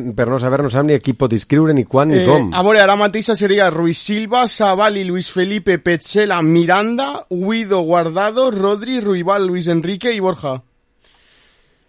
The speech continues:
Speaker 1: Les claus contra este Betis. Què espera Setién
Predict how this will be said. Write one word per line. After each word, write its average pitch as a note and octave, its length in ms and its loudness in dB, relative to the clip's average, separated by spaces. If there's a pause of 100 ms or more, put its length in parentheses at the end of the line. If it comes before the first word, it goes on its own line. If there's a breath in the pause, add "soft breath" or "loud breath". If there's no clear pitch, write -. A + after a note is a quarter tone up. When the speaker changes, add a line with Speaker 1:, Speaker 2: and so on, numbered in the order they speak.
(140)
Speaker 1:
Les C3+ 200 2
claus G#3 280 6
contra F#3+ 300 4
este G3 220 4
Betis. B2+ 400 4 (100)
Què G3 160 8
espera G3+ 400 4
Setién F3+ 460 4